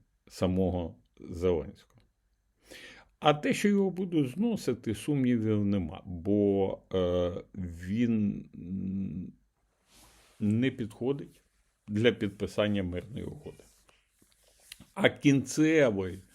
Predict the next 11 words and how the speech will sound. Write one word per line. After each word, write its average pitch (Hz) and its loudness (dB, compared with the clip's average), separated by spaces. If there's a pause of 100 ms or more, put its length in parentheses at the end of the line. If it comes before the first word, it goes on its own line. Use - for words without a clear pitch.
(500)
метою 117 2 (500)
операції 113 0
"Мідас" 107 2 (720)
є 120 0
не 180 6
покарання, 143 2 (3750)
е, 98 4
корупціонерів, 104 0 (720)
не 143 8
виявлення 160 4
корупціонерів, - -16